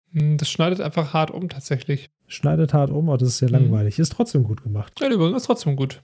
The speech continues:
Speaker 2: Genau. Also es ist plötzlich in einem kleinen Fernseher. <laughs> Und die ist auch so witzig. Die, die, die, die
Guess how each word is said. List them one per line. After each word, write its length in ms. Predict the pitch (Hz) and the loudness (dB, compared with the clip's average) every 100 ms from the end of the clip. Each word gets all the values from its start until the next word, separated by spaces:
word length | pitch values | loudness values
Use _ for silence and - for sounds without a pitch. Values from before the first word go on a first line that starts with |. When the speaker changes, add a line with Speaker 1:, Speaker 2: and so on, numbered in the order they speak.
| - | -2
Speaker 2:
Genau. 360 | 247 165 120 110 - _ | 0 4 2 2 -6 _
Also 200 | 160 165 | 0 0
es 60 | 196 | 0
ist 60 | |
plötzlich 320 | - 196 - 175 | 0 0 0 2
in 80 | 170 | 4
einem 120 | 160 | 2
kleinen 340 | - 165 156 151 | 2 2 4 2
Fernseher. 720 | - 180 175 127 113 131 190 - - - - | 2 4 4 4 4 4 2 -2 -18 -18 -20
<laughs> 0 | - 151 - | -14 -12 -6
Und 180 | - - - - - | -6 -6 -10 -14 0
die 220 | 185 139 - - - | 2 2 0 -18 -20
ist 120 | - | -4
auch 100 | 143 135 | 0 2
so 180 | 135 127 | 2 2
witzig. 580 | 135 - - 131 - - - - - | 2 2 2 0 -12 -14 -20 -20 -6
Die, 440 | 143 127 123 127 131 | 2 4 4 4 2
die, 220 | 127 123 | 2 2
die, 220 | 120 131 - - | 2 0 -2 -6
die 100 | 123 | -4